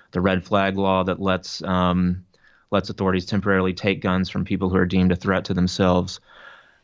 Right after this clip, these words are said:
Um, I think just in terms of the sweep of how, how big a change it is from how things used to be in Virginia, the guns are probably,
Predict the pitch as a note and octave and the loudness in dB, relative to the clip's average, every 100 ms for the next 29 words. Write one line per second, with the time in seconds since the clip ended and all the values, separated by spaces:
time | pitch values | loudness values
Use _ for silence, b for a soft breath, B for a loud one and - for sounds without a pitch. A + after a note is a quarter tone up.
0 | - G2+ F#2+ F#2 F#2 - - - A2+ A#2 | -2 2 4 4 4 0 -6 -4 -2 0
1 | D3 A2 A#2 - G#2+ - G#2+ G2+ F#2+ F#2 | 0 2 0 2 -2 0 0 0 0 -4
2 | F2+ - - G#2 - - A2 G#2+ G#2+ F#2+ | -4 -8 0 0 0 0 2 2 2 0
3 | - G2+ G2 F#2+ F#2 - - - G2+ G2+ | 2 4 4 2 -2 -12 -20 -16 -4 -4
4 | F#2+ G2 F2+ - A2 G#2 F#2+ F2+ F2+ F2 | -2 -4 -6 -6 -2 -2 -2 -4 -4 -6
5 | G2 F#2+ F#2 F#2 F2+ F#2+ F#2+ - F2 F2 | -6 -4 -4 -4 -4 -4 -6 -6 -4 -2
6 | F2 F2 F2 F2 F#2 F2+ G2+ F#2+ F#2 F2+ | -2 -2 0 0 0 0 2 2 2 0
7 | - F#2 F2 F2 F2+ F2+ | -2 -2 -2 -2 -4 -6